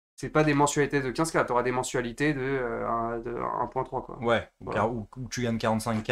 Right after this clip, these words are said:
Speaker 2: net par mois, je sais pas si c'est ça que tu voulais dire, mais
Speaker 1: Ouais,
Speaker 2: il
Speaker 1: ok,
Speaker 2: faut
Speaker 1: ok.
Speaker 2: attendre un peu avant de les gagner, les
Speaker 1: Ouais,
Speaker 2: quarante-cinq
Speaker 1: ça,
Speaker 2: par mois.
Speaker 1: il faut bosser. Euh, tu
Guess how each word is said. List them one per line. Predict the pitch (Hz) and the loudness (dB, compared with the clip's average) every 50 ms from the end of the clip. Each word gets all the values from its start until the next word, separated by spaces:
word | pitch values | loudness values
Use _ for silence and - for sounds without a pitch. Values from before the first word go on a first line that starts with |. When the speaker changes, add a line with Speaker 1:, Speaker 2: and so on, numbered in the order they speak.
| 117 | 4
Speaker 2:
net | 113 120 127 123 - - | 4 4 2 2 4 4
par | 120 104 117 | 4 6 6
mois, | 131 127 117 104 | 6 6 6 4
je | - | 4
sais | - - | 0 -2
pas | 117 113 | -4 -4
si | 113 120 | -2 -2
c'est | 110 - 123 | -2 -2 -2
ça | |
que | - | -2
tu | - - | -4 -4
voulais | 113 110 113 | -4 -2 0
dire, | 110 123 127 123 | 2 2 2 4
mais | 110 139 | 4 2
Speaker 1:
Ouais, | 131 120 | 0 0
Speaker 2:
il | 113 | 0
Speaker 1:
ok, | 110 110 110 - 123 117 | -2 -6 -8 -8 -6 2
Speaker 2:
faut | - 127 | 4 4
Speaker 1:
ok. | 135 | 6
Speaker 2:
attendre | 135 135 135 | 8 8 8
un | 131 | 8
peu | - 135 | 8 8
avant | 120 117 113 | 6 6 4
de | 113 | 2
les | 113 | 0
gagner, | 110 113 113 113 113 | 0 2 2 2 2
les | 110 | 2
Speaker 1:
Ouais, | 135 | 2
Speaker 2:
quarante-cinq | 131 117 110 107 - 113 | 2 2 0 0 0 -2
Speaker 1:
ça, | 104 | -2
Speaker 2:
par | 110 107 | 0 0
mois. | 104 101 92 135 | 0 -2 -2 -6
Speaker 1:
il | 127 117 | -8 -6
faut | - 135 | -6 -6
bosser. | 123 123 113 120 113 - _ _ _ _ _ _ _ _ _ _ - - - | -6 -6 -6 -8 -10 -12 _ _ _ _ _ _ _ _ _ _ -20 -8 -2
Euh, | 143 139 139 | -2 -2 0
tu | - - 156 139 | 0 -2 -2 -4